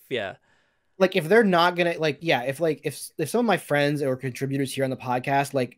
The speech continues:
Speaker 2: don't get one, I would rather be the guy that has four of them than a scalper out on eBay, right? 'Cause I'll,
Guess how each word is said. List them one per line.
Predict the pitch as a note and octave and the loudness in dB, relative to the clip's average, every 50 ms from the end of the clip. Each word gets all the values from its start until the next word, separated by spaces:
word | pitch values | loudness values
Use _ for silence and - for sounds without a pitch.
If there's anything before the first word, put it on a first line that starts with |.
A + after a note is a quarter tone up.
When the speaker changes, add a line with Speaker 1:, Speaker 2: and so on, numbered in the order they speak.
| C3+ A#2 | -8 -2
Speaker 2:
don't | C#3+ C#3 D3+ C#3+ B2 | -2 -2 -2 -2 -2
get | - C3+ C3 | -2 -2 -2
one, | C#3 D3 E3+ F#3+ G3+ G#3 G#3 - _ _ _ _ - | 0 0 0 0 -2 -4 -6 -12 _ _ _ _ -2
I | C#3 D#3 E3+ | 2 4 6
would | G3 A3 F#3+ E3+ | 6 6 6 6
rather | F3 E3+ D#3 D#3+ D#3 | 6 6 4 2 0
be | C#3 D#3 D#3+ | 0 0 0
the | D3 D3 | 0 0
guy | B2+ A2+ C#3 B2+ B2+ C3 C3+ B2+ | 0 0 2 2 4 4 4 4
that | C3 A2+ | 2 0
has | B2+ C3+ C3 B2+ - | 0 -2 -2 -2 -4
four | - - - C3 C3 C#3+ | -6 -6 -4 0 0 0
of | D#3+ D#3 | 0 2
them | E3+ F#3 G3+ A3 A3+ G#3+ - _ _ _ _ _ _ _ _ _ _ _ _ _ _ _ _ _ _ _ - | 0 0 0 0 -4 -8 -10 _ _ _ _ _ _ _ _ _ _ _ _ _ _ _ _ _ _ _ -6
than | D3 C#3+ D#3+ D#3 D3 C#3+ C#3 C3 C3 B2+ - | 0 2 4 6 6 6 6 4 0 -2 -2
a | - C3+ | -4 -4
scalper | - - - - C#3 C3 C3+ C3 C3+ B2+ A#2+ A#2+ - - | -4 -2 0 2 4 4 4 2 0 -2 -2 -2 -4 -2
out | C#3 C3 B2+ B2 B2 - | 0 2 2 0 0 -2
on | C3 B2+ B2+ | -6 -6 -4
eBay, | B2 B2+ B2 A2+ G#2+ G#2+ A2+ | -4 -4 -4 -4 -6 -8 -4
right? | B2 B2+ B2+ C#3+ - | -2 0 0 0 0
'Cause | - D#3+ D3 C3 - - _ - | -2 -2 -2 -4 -4 -10 _ 2
I'll, | C#3 C#3 D3+ F#3+ G#3 G#3 G#3 | 4 6 8 8 6 4 4